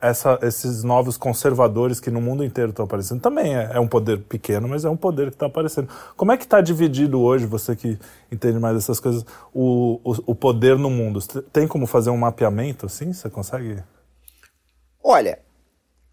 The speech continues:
Speaker 2: eu acho que aquilo que a direita chama,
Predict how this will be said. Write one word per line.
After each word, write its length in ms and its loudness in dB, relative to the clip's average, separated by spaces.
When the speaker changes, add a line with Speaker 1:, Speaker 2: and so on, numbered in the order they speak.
Speaker 2:
eu 80 8
acho 120 6
que 80 2
aquilo 300 0
que 80 0
a 80 6
direita 560 6
chama, 380 0